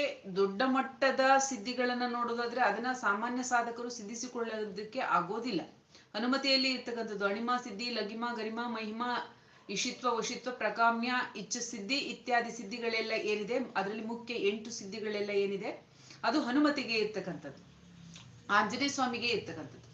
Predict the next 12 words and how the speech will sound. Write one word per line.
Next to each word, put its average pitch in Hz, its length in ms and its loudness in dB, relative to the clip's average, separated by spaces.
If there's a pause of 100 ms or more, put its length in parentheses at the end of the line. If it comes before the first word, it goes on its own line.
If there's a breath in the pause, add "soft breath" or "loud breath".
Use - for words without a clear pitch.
(380 loud breath)
ಆದ್ರೆ 247 280 10
ಮನುಷ್ಯನಿಗೆ 285 720 4
ಸಿದ್ಧಿಗಳು 277 640 2
ಎಂದಂತ 247 320 0
ಪಕ್ಷದಲ್ಲಿ 220 440 -6
ಒಂದು 247 240 0
ಮಂತ್ರಕ್ಕೆ 262 460 -2
ಸಂಬಂಧಪಟ್ಟಂತ 208 800 -4
ಸಿದ್ಧಿ, 160 460 -4 (680 soft breath)
ಆ 208 100 10 (120)
ದೈವಕ್ಕೆ 294 380 4
ಸಂಬಂಧಪಟ್ಟಂತಹ 185 960 -2